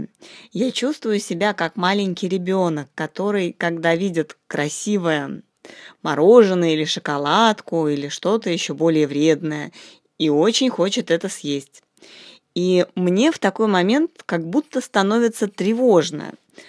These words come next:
от того, что я вроде как провалила свой диетический план, придав-, э, придав его перед красивой витриной и разными вкусностями. И мне очень становится интересно, как люди выжили,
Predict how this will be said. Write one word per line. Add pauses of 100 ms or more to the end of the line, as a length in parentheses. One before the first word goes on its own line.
(260)
от
того,
что
я
вроде
как
провалила
свой
диетический
план, (640)
придав-,
э,
придав
его
перед
красивой
витриной
и (320)
разными
вкусностями. (1500)
И
мне
очень
становится
интересно,
как
люди
выжили,